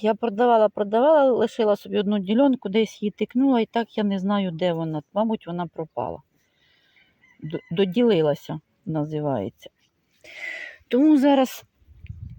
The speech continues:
не все ділю, що просять. Раніше, ой, люди просять, я ділю, ділю, і отак от уже кілька разів лишалася зовсім без квітки, бо пропадала і в мене.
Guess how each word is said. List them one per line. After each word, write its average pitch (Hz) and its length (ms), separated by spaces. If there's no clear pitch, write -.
не 240 160
все 254 300
ділю, 214 360
що 339 220
просять. 294 520
Раніше, 262 460
ой, 233 400
люди 208 360
просять, 285 600
я 214 160
ділю, 233 400
ділю, 240 380
і 220 40
отак 220 320
от 214 160
уже 202 300
кілька 202 320
разів 196 400
лишалася 202 640
зовсім 190 640
без 185 200
квітки, - 420
бо 185 240
пропадала 185 680
і 185 100
в 165 60
мене. 147 320